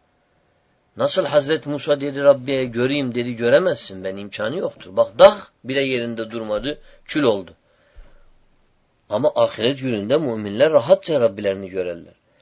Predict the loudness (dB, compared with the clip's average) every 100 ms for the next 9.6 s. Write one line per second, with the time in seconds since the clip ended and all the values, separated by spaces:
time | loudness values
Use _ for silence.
0 | _ _ _ _ -6 -4 4 4 4 2
1 | 2 2 0 -2 -2 -4 -8 4 4 4
2 | -2 -2 -2 -6 -4 4 4 4 -2 -2
3 | 0 -2 -4 -6 -2 2 4 2 -2 0
4 | 0 0 _ _ _ _ _ -8 -6 -6
5 | -6 -4 -4 -2 -4 -4 0 2 2 0
6 | -2 -4 -2 -2 -2 -8 -10 -12 -12 -12
7 | -10 -8 -6 -6 -6 -8 -8 -6 -2 -2
8 | -2 -2 -4 -12 _ _ _ _ -8 -2
9 | -2 0 0 2 2 2